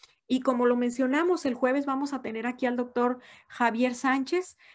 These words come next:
Él es el vice-, vicepresidente del condado de, de la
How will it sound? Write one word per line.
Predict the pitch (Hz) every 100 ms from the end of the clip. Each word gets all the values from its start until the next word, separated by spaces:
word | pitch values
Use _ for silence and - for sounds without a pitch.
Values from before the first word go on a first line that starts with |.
| _
Él | - 226 233
es | 240 240
el | 240 214
vice-, | 214 220 -
vicepresidente | 190 214 220 214 208 214 202 226 233 247 247
del | 220 214 202 196 190 190 185 185
condado | 196 202 208 214 226 240 233 220
de, | 220 -
de | 208
la | 214 202 202 196 -